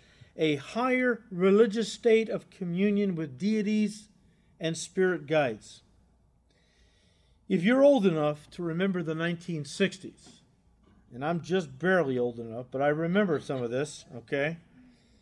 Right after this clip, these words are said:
If you're old enough to remember the nineteen sixties, you remember how young people were getting high on L S D and taking psychedelic trips, as they called them.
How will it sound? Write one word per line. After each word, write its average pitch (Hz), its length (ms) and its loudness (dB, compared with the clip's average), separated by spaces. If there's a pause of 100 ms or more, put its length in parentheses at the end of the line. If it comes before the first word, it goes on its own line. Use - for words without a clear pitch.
(440)
If 123 100 -14
you're 220 200 6
old 269 160 8
enough 240 220 4
to 226 80 -4
remember 208 360 4
the 190 100 2
nineteen 196 460 0
sixties, 190 520 -2
you 254 80 2
remember 220 640 2 (680)
how 180 160 -2
young 214 300 4
people 190 420 -4
were 170 180 -2
getting 165 320 -4
high 156 480 -4
on 147 160 -6
L 156 160 -4
S 135 140 -6
D 131 280 -4 (1160)
and 135 160 -10
taking 190 340 -4
psychedelic 165 720 -4
trips, - 420 -8
as 120 100 -14
they 127 120 -8
called 127 340 -6
them. - 100 -20